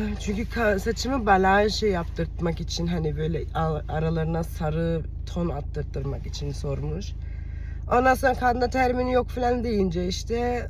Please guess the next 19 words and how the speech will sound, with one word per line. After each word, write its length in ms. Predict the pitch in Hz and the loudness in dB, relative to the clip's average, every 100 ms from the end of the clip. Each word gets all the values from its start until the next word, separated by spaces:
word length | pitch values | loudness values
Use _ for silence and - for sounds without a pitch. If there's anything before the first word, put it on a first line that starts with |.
| - | -6
sonra 220 | - 190 | -4 -2
kadından 340 | - 170 170 | -4 -4 -4
biraz 200 | 180 190 | -4 -6
kavga 320 | - 175 156 156 | -4 -4 -2 -4
etmiş. 460 | - - 180 - - - - - - - | -6 -4 -4 -4 -6 -6 -6 -8 -8 -8
<laughs> 640 | - - - - - - | -8 -8 -8 -8 -8 -2
Oralarını 440 | 165 170 170 175 170 | 2 2 2 2 2
dün 160 | 165 | 0
biraz 180 | 165 170 | -2 0
anlattı 380 | 170 175 - 190 | 0 -2 -4 -4
da 80 | 160 | -4
çok 200 | 160 - | -4 -4
detaylı 360 | 156 156 156 | -4 -2 -2
girmek 340 | 165 170 170 165 | 2 2 2 -2
istemiyorum. 760 | - 160 156 143 139 175 202 - - - - - - - - - - - | -4 -2 0 0 0 -2 -4 -6 -8 -8 -8 -8 -8 -8 -8 -8 -8 -4
Çünkü 240 | 185 180 | -2 -2
içinde 260 | 175 185 175 | -2 0 2
yüz 300 | 180 180 170 | 2 2 0
bakım 500 | 170 - 180 175 | -2 -2 0 0